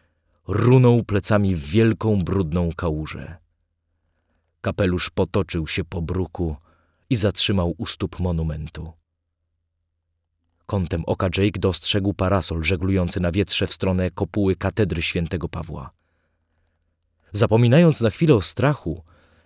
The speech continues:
Jake podbiegł do plątaniny kończyn i ubłoconej odzieży. Szofer wyskoczył z samochodu i podbiegł w ich stronę, a urzędnicy znieruchomieli w niepewnym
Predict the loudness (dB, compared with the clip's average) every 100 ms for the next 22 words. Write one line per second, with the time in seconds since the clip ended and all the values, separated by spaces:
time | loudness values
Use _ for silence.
0 | _ -4 4 6 4 0 2 2 4 2
1 | 4 4 2 2 4 2 2 2 2 0
2 | 0 0 0 -2 -4 -4 -6 -12 _ 4
3 | 4 4 4 4 4 4 2 2 -2 -4
4 | -4 -6 -10 -12 _ _ _ _ _ _
5 | -2 2 6 6 6 4 6 4 4 0
6 | 2 2 2 2 2 -2 -4 -4 -2 4
7 | 4 4 2 0 -2 -4 -6 -6 -4 -2
8 | -2 -4 -8 -2 2 4 4 4 4 4
9 | 2 2 -2 -4 -6 _ _ _ _ -2
10 | 0 4 6 6 4 2 2 2 0 0
11 | 0 2 0 0 -2